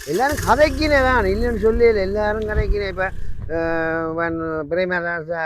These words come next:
அதான் பிரேமதாசா பிடிச்சிருக்கிறவன் சரி, அது தான் வரணும். இவரும் பொறுப்பேற்கட்டும் பார்ப்போம். ஒரு தினம் பொறுப்பேற்று நடக்கிறவன் தானப்பா உண்மையானவன்.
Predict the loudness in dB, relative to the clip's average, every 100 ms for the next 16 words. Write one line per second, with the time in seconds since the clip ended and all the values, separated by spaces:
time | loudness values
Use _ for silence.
0 | -4 -6 -10 -12 -12 -12 -14 -16 -16 -16
1 | -16 -18 -18 -20 -20 -20 -20 -8 -8 -8
2 | _ -20 -6 -2 2 4 6 6 6 4
3 | 0 -2 -6 _ _ -6 2 4 4 6
4 | 4 8 6 6 2 2 -2 0 -6 -6
5 | -14 -4 -4 -4 -6 -6 -6 -6 -8 -6
6 | -12 -8 -8 -6 -6 -4 -4 -6 -8 -10
7 | -16